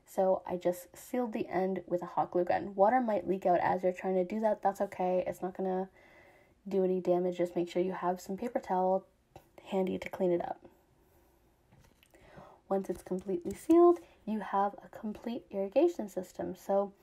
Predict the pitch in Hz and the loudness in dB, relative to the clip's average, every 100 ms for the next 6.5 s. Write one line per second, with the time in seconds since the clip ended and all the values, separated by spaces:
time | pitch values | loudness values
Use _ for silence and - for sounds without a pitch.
0 | - - - - - 214 208 220 240 240 | -20 -20 -20 -20 -6 0 4 4 2 -2
1 | 240 302 _ _ _ _ 208 190 240 233 | -4 -10 _ _ _ _ -8 0 0 2
2 | 277 240 - 196 180 185 220 285 294 _ | 2 2 0 -2 0 -2 0 -2 -4 _
3 | _ _ _ _ _ _ - 208 208 202 | _ _ _ _ _ _ -8 -4 -2 -2
4 | 196 196 196 190 190 190 - 180 240 - | 0 -2 -2 2 2 2 2 2 2 -4
5 | - - - - 190 - 196 190 208 220 | -18 -20 -20 -6 -6 0 0 2 -2 0
6 | 269 202 185 180 | 2 2 2 0